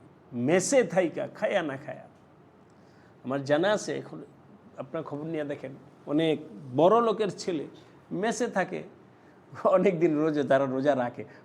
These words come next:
অনেক দিন সেহরি না খায়, হোটেলে, ইয়া, মেসে কেউ জাগায় নাই, অথবা জাগাইছে কিন্তু খানা পাকায় নাই, মনে করছে শেষে দুইটা খানা পাকাবো,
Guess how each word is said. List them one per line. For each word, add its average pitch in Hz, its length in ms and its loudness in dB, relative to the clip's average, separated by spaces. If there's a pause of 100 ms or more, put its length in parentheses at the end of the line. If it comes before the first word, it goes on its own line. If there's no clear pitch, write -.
(100)
অনেক 123 300 -4
দিন 127 140 -2
সেহরি 117 380 -6
না 113 140 -10
খায়, 110 200 -14
হোটেলে, 135 540 -4
ইয়া, 127 420 0
মেসে 131 360 -4
কেউ 135 200 -2
জাগায় 123 380 2
নাই, 113 140 -6 (560)
অথবা 127 240 -6
জাগাইছে 131 420 2
কিন্তু 123 220 -2
খানা 120 280 -4
পাকায় 120 320 -2
নাই, 117 120 -6
মনে 123 240 -4
করছে 135 240 -10
শেষে 123 300 -10
দুইটা 127 260 -4
খানা 120 260 -8
পাকাবো, 113 420 -10